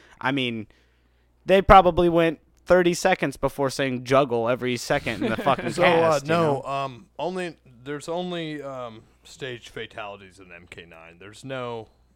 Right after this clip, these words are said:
Speaker 3: like,
Speaker 1: Stage interactions.
Speaker 3: yeah,
Speaker 1: There's
Speaker 3: like,
Speaker 1: no,
Speaker 3: where
Speaker 1: like
Speaker 3: a body would show up and you could throw it,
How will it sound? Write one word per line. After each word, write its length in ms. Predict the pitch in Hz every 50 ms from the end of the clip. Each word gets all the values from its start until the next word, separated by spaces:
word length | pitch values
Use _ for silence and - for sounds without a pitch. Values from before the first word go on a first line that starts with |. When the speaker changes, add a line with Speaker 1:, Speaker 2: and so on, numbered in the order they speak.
| _
Speaker 3:
like, 220 | - 117 113 101 95
Speaker 1:
Stage 300 | - - 135 131 135 123
interactions. 800 | 127 117 113 110 110 113 113 107 - - - 110 107 107 107 135
Speaker 3:
yeah, 80 | 143
Speaker 1:
There's 120 | - - -
Speaker 3:
like, 80 | -
Speaker 1:
no, 140 | - 131 123
Speaker 3:
where 80 | 120 151
Speaker 1:
like 100 | - 107
Speaker 3:
a 20 | 104
body 360 | 156 151 147 135 135 135 123
would 200 | 120 117 110 -
show 280 | - - 156 135 120 113
up 160 | 107 - -
and 100 | 120 113
you 120 | 107 107
could 160 | - - 110 -
throw 400 | - - 135 143 131 117 107 101
it, 100 | 95